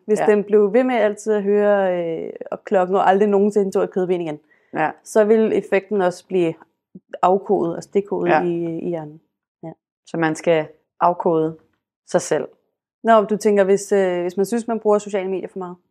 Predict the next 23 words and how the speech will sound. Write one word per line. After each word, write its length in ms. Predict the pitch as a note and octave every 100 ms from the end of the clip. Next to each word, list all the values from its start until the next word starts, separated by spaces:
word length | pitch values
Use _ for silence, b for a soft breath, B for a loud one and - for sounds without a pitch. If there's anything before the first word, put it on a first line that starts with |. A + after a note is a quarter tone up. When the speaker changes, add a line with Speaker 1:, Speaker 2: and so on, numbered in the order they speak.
| _
Speaker 2:
Ja, 220 | G3 C#4+ C4
eller 200 | E3+ D#3+
åbner 320 | F3+ F#3 F3+
telefonen 400 | F3 E3 F#3 F3
for 60 | E3
meget. 200 | D#3+ F3+ _ _ _ _ _ _ _ _ _ -
Speaker 1:
Jeg 100 | G#3+
synes, 140 | G#3+
man 140 | A3+
kan 80 | G#3
starte 240 | G3 F#3+ G#3+
et 60 |
sted, 180 | G#3+ G#3
som 120 | G#3
vi 60 | F#3+
også 120 | G3+
har 20 | A3+
snakket 300 | A3 G#3 F#3+
om 120 | G3+ G3+
engang, 300 | G3 F#3 G3
det 80 |
her 120 | G3 G3
med, 460 | F#3+ F3+ F3 E3+